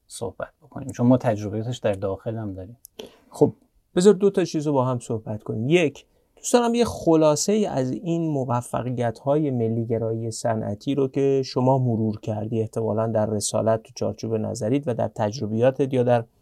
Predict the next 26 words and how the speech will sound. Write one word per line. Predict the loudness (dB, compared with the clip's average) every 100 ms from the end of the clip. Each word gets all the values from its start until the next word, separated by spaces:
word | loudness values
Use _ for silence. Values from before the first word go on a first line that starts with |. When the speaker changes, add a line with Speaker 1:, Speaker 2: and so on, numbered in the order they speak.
| _ -20 _ _ -6
Speaker 2:
اون | -4 0
دانشگاه | 0 0 -2 -4 -2 -2 -2
در | 0 2 0
دانمارک، | -2 -2 0 0 0 0 -2 -4 -14 -16 _ _ _ _ _
اینو | 4 4
خیلی | 4 2
خلاصه | 2 4 4 0 2
تر | 4 4
بگیم | 2 -2 -2 0
و | 2
بعد | 4
بریم | 4 2
سراغ | 2 -2 -2
اون | -4 -2
تجربهٔ | 2 2 2 0 2 0
ملیگرایی | 0 -2 0 0 0 -2 0 2 4 2 0 -10 _ -20 _
صنعتی | 0 0 0 -2 -2 4
در | 6 6
ایران | 4 2 4 4 4
به | 4
Speaker 1:
مم. |
Speaker 2:
روایت | 2 0 0 0 -2 -4 -2 0 2 0 0 -4 -6
آقای | -4 -2 0 -2 -2 -2 -2 -4 -10 -6
برزین | -2 -2 -2 -2
جعفرتاش. | -4 -6 -8 -12 -14 -16 -16 -20 _ _ _ _ _ _ _ _ _ _ -2
Speaker 1:
اه، | 0 0 0 -4